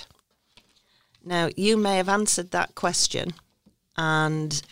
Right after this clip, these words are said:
but you didn't want me to ask anything about it. If you'd been playing the game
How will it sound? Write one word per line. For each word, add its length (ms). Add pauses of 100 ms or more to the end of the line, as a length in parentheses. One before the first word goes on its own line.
(1040)
but 200
you 160
didn't 300
want 180
me 100
to 400
ask 260
anything 360
about 360
it. 160 (840)
If 160
you'd 380
been 180
playing 320
the 80
game 520